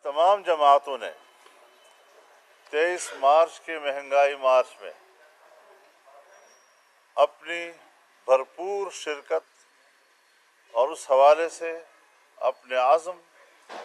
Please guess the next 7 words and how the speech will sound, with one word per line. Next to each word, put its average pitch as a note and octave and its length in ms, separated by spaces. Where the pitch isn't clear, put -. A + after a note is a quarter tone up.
अपने C#3 380
इरादे D#3 540
और C3+ 220
अपने C#3+ 340
जज्बे D3+ 360
का D3 160
इजहार C3+ 440